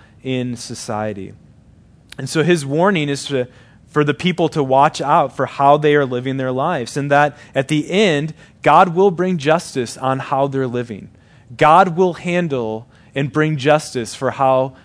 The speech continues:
their unrighteousness is being played out. Their motivations are gonna be exposed before him.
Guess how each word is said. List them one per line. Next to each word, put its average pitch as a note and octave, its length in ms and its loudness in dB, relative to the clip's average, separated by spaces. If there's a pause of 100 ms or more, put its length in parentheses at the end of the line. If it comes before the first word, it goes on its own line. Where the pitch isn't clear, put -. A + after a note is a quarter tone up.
(120)
their C3+ 300 -2
unrighteousness B2 880 -6
is G#2 100 -12
being A2+ 240 -6
played A2+ 320 -6
out. G2 340 -8
Their B2 140 -4
motivations B2 800 -4
are A2 80 -6
gonna A#2+ 200 -6
be A#2 180 -6
exposed B2 760 -6
before A2+ 400 -10
him. G2+ 320 -14